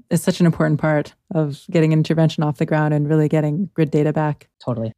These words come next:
Speaker 1: Can you recommend a book, an article, a blog, or a podcast, either related to your work or from personal interest for the audience?
Speaker 2: I'd recommend Kentaro's book, Geek Heresy, Rescuing,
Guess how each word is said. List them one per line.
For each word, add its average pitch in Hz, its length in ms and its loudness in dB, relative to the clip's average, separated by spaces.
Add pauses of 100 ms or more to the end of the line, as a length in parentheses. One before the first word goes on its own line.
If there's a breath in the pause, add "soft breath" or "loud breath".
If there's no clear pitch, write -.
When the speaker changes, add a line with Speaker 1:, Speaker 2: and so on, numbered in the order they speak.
(160)
Speaker 1:
Can 220 120 6
you 233 140 8
recommend 214 720 4
a 202 60 2
book, 285 300 2
an 240 120 4
article, 220 460 4
a 202 40 4
blog, 190 400 2
or 185 60 4
a 180 60 2
podcast, 170 720 0 (100)
either 196 200 4
related 190 300 6
to - 80 0
your 180 80 6
work 175 300 4
or 180 120 4
from 170 160 0
personal 170 340 2
interest 202 440 -2 (140)
for 180 80 -2
the 165 120 -2
audience? 190 400 -4 (380)
Speaker 2:
I'd 185 180 -2
recommend 180 540 0
Kentaro's 170 680 0
book, 190 320 -2 (180)
Geek 160 200 0
Heresy, 160 560 -2 (260)
Rescuing, 151 720 2